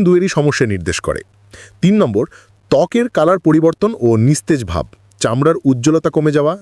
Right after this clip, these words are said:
জেল্লা হারিয়ে ফেলা, সারাক্ষণ নিস্তেজ লাগা, শরীরের ভিতরে টক্সিন বাড়ছে তার বড় লক্ষণ। চার নম্বর, রাতে ভালো ঘুম না হওয়া। শরীর পরিষ্কার না থাকলে ঘুম ভেঙে যায়, গভীর ঘুম হয় না, ঘুমের মান দ্রুত নিচে নেমে যায়। পাঁচ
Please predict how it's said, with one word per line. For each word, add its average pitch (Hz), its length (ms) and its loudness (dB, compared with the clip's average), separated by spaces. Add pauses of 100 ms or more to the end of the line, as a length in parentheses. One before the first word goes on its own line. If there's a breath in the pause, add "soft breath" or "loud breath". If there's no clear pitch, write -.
(160)
জেল্লা 123 280 2
হারিয়ে 143 280 0
ফেলা, 147 160 0 (260 soft breath)
সারাক্ষণ 139 460 -2
নিস্তেজ 143 320 0
লাগা, 98 220 -2 (340 loud breath)
শরীরের 165 420 0
ভিতরে 156 280 0 (120)
টক্সিন 127 420 -2
বাড়ছে 151 320 -2 (140)
তার 120 160 0
বড় 104 240 2
লক্ষণ। 82 360 -6 (320)
চার 87 160 0
নম্বর, 101 260 0 (500 loud breath)
রাতে 110 300 0
ভালো 175 240 2
ঘুম 117 220 0 (100)
না 85 60 0
হওয়া। 65 220 -8 (480 soft breath)
শরীর 170 400 0
পরিষ্কার 190 420 0
না 117 180 0
থাকলে 165 320 0
ঘুম 123 280 0
ভেঙে 92 300 0
যায়, 50 140 -10 (220)
গভীর 123 380 2
ঘুম 123 260 0
হয় 113 200 2
না, 151 40 -2 (100)
ঘুমের 143 300 2
মান 147 200 0
দ্রুত 123 200 0
নিচে 117 240 0
নেমে 85 240 -2
যায়। 50 120 -6 (200)
পাঁচ 120 160 0